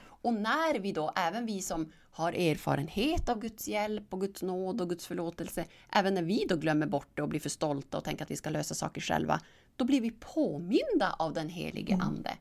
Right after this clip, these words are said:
Speaker 1: vars, vars hjälpen finns.
Speaker 2: Mm.
Speaker 1: Och vad vi
Speaker 2: Och jag tänker, det jag har lärt mig, ja, men vi pratar om att, att Gud, eh, är en gentleman och liksom inte tränger sig på. Och, och Gud är ju, heliga ande är ju Gud också.
Speaker 1: Mm.
Speaker 2: Och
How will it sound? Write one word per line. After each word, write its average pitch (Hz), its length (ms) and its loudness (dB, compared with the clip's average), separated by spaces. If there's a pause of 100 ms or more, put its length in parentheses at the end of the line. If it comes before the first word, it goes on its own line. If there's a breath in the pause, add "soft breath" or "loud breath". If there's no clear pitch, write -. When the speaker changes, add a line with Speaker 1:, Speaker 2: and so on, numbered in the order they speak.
(640)
Speaker 1:
vars, - 380 -6
vars 170 260 -8
hjälpen 156 400 -8
finns. - 680 -8
Speaker 2:
Mm. 175 300 0
Speaker 1:
Och 180 60 -12
vad 165 160 -8
vi 165 260 -8 (420 soft breath)
Speaker 2:
Och 185 160 6
jag 190 140 6
tänker, 208 520 2 (220)
det 190 140 4
jag 294 180 6
har 196 240 2
lärt 147 300 -2
mig, 147 160 -2
ja, 151 80 -2 (180)
men 202 140 0
vi 208 60 2
pratar 185 280 0
om 170 120 -2
att, - 320 -6
att - 260 -6
Gud, 190 400 -2
eh, - 340 -2
är 170 160 0
en 170 120 -4
gentleman 160 640 0
och 156 100 -2
liksom 160 220 -8
inte 151 180 -8
tränger 165 240 0
sig - 160 -10
på. 190 300 2 (300 loud breath)
Och, - 200 0
och 190 140 -2
Gud 214 300 4
är 175 200 2
ju, 156 300 -6 (200)
heliga 190 360 2
ande 190 280 0
är 175 80 -2
ju 165 60 -4
Gud 160 280 -8
också. 151 440 -6 (120)
Speaker 1:
Mm. 180 260 -2
Speaker 2:
Och - 300 -2